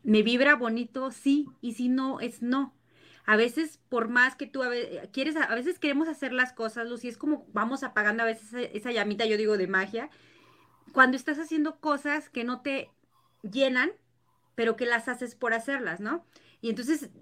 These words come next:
dices, "Guau, no estoy siguiendo lo que mi cuerpo requiere en este momento, no estoy haciéndole caso a mi magia, a mi intuición, a mi saber, a mi ser",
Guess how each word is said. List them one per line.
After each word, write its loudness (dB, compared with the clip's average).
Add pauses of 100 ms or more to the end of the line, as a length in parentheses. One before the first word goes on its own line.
dices, 2
"Guau, 0 (200)
no -2
estoy 0
siguiendo 2
lo 0
que -2
mi -2
cuerpo 0
requiere 0
en 0
este -6
momento, -2
no 2
estoy 0
haciéndole 0
caso 8
a 0
mi 0
magia, 4
a -4
mi -2
intuición, -4 (380)
a 2
mi 4
saber, 0
a -2
mi -2
ser", -4